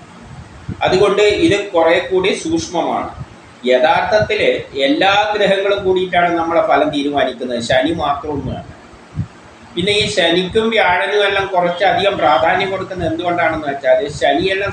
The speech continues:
സാധാരണ നിലയിൽ ഒരു രണ്ടര വർഷമെല്ലാം അവിടെ നിന്നേക്കും. വ്യാഴം ഒരു വർഷം, കുറേ കാലം നിൽക്കുന്ന ഗ്രഹങ്ങളാണ് ഈ ശനിയും വ്യാഴനെല്ലാം. മറ്റേതും നല്ല സ്ഥാനത്ത് മോശ സ്ഥാനത്തും എല്ലാം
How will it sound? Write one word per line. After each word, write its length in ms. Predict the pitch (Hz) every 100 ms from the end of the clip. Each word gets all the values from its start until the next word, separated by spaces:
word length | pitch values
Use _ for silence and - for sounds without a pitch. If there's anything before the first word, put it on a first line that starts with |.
| 180
സാധാരണ 440 | 147 160 180 180 185 175
നിലയിൽ 280 | 160 143 113 - - - - - - - - -
ഒരു 80 | 165 165
രണ്ടര 340 | 147 156 190 196 180
വർഷമെല്ലാം 440 | - - 170 165 143
അവിടെ 100 | 135 123
നിന്നേക്കും. 420 | 117 101 - - -
വ്യാഴം 420 | 117 120 - 139 - 139
ഒരു 100 | 147
വർഷം, 220 | 139 - - 156
കുറേ 160 | 160 226 208
കാലം 200 | 190 180
നിൽക്കുന്ന 320 | 156 - 160 151
ഗ്രഹങ്ങളാണ് 640 | 135 131 127 135 123 117 117 - - - - - 127
ഈ 60 | 139 -
ശനിയും 380 | 135 127 151 143 127
വ്യാഴനെല്ലാം. 640 | 110 120 127 117 - - - - 139
മറ്റേതും 440 | 165 208 226 240 233
നല്ല 140 | 202 214
സ്ഥാനത്ത് 340 | 214 208 208 214 196
മോശ 160 | 180 202
സ്ഥാനത്തും 360 | 196 190 185 196
എല്ലാം 140 | 175